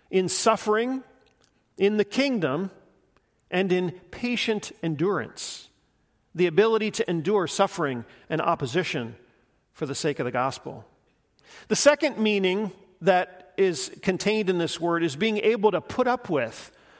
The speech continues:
or being able to forgive the weaknesses and failings of other people without being easily irritated or angry.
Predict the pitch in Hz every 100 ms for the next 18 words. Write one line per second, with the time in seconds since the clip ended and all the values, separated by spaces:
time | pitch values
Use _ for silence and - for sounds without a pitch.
0 | _ 196 175 220 214 214 202 - 196 160
1 | 202 262 170 180 180 240 - 202 - 175
2 | 151 160 147 - 208 208 196 160 156 -
3 | - - - 170 202 190 185 254 202 170
4 | 175 185 196 170 185 180 202 208 196 185
5 | 185 196 240 247 180 147 147 160 - 208
6 | 220 160 123 104